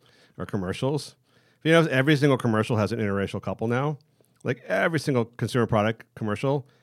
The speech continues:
has, uh, car companies, whatever it is, uh,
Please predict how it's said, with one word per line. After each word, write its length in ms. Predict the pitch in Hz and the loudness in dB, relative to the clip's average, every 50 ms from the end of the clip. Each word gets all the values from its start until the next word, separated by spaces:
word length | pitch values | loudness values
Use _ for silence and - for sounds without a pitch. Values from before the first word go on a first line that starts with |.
| _ _ _ | _ _ _
has, 320 | - - 123 117 113 107 - | -2 2 2 4 4 2 0
uh, 300 | 135 135 - - - - | -4 -8 -8 -8 -10 -12
car 300 | - - - 120 113 113 | -10 -6 0 2 2 2
companies, 420 | 110 - 123 110 98 113 110 101 92 104 | 2 0 -2 -4 -2 0 0 0 0 0
whatever 340 | 101 101 104 101 101 104 | 0 0 0 0 0 -2
it 80 | 101 98 | -2 -2
is, 140 | 98 90 85 | -2 -4 -6
uh, 200 | 85 82 90 - | -8 -10 -10 -10